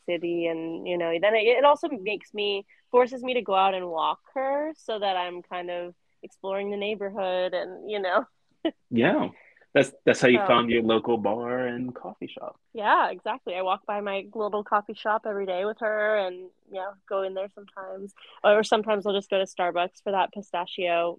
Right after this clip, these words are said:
Speaker 1: frappuccino. <laughs>
Speaker 2: Yes, that is. But that's, that's for, that's for Twitter content. That's different. That's completely
Speaker 1: Yes.
Speaker 2: different.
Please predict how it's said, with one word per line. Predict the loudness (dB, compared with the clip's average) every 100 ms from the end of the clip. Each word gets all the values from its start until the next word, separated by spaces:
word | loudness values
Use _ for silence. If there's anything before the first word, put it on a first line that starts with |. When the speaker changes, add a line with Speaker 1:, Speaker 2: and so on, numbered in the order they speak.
| -2
Speaker 1:
frappuccino. | -2 -4 -8 -4 0 2
<laughs> | 2
Speaker 2:
Yes, | 0 -4 -2
that | 2
is. | 0 0 -10 -20 _ -20 -20 -18 -8 4
But | 6
that's, | 8 8 8
that's | 6 8
for, | 6
that's | 8 4
for | 6 6
Twitter | 6 6 6 4
content. | -2 -8 -10 -8
That's | -8 -8
different. | -12 -10 -14 -14
That's | -12
completely | -6 2
Speaker 1:
Yes. | 2 2
Speaker 2:
different. | -6 -16 -16